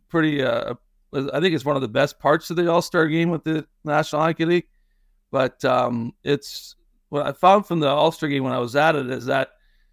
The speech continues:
thi-, this is about the corporate, um, sponsorships. It's about,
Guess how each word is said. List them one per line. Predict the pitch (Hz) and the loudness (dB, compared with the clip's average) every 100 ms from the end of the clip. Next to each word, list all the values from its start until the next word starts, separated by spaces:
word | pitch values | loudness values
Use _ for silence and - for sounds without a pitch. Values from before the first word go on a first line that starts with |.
| _ _ - | _ _ -2
thi-, | 143 214 | 0 0
this | - 165 190 | 0 0 0
is | 185 143 | -2 -2
about | 127 147 - | 2 2 2
the | - | -4
corporate, | - 160 165 120 107 _ _ _ _ _ | 2 2 2 -6 -8 _ _ _ _ _
um, | - 135 123 113 110 117 - _ | 0 2 2 0 -4 -8 -12 _
sponsorships. | 147 156 160 175 - 175 175 - | 2 4 2 -2 0 0 0 -4
It's | 131 - | -8 -8
about, | 107 135 127 | -2 0 -2